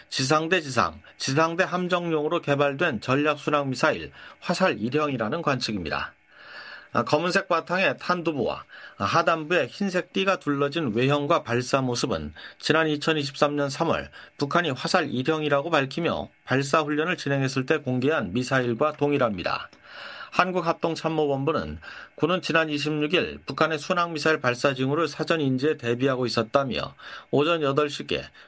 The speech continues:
북한이 서해상으로 순항미사일 수발을 발사한 것을 추적 감시했고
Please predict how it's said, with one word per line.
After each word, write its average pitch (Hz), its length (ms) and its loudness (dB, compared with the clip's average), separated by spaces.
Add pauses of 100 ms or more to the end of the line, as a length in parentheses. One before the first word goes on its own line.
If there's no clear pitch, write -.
(100)
북한이 160 360 2
서해상으로 165 720 0
순항미사일 160 720 0
수발을 165 420 0
발사한 135 420 2
것을 139 220 0
추적 160 320 0
감시했고 127 720 0